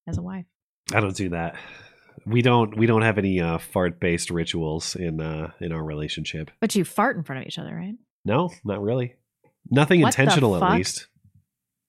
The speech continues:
Speaker 2: Can't say I've never done it, but definitely not intentional.
Speaker 1: But she's pregnant. How does she even hold those in?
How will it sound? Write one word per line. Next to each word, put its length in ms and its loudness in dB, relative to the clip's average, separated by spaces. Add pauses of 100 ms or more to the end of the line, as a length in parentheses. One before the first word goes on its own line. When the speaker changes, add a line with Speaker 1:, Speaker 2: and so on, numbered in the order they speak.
(120)
Speaker 2:
Can't 180 4
say 120 4
I've 80 0
never 280 4
done 280 2
it, 160 0
but 260 -4 (100)
definitely 340 -2
not 120 -2
intentional. 560 -6 (400)
Speaker 1:
But 80 -4
she's 220 -2
pregnant. 400 -8
How 100 -6
does 120 -2
she 100 -4
even 140 -2
hold 200 -2
those 220 -4
in? 140 -6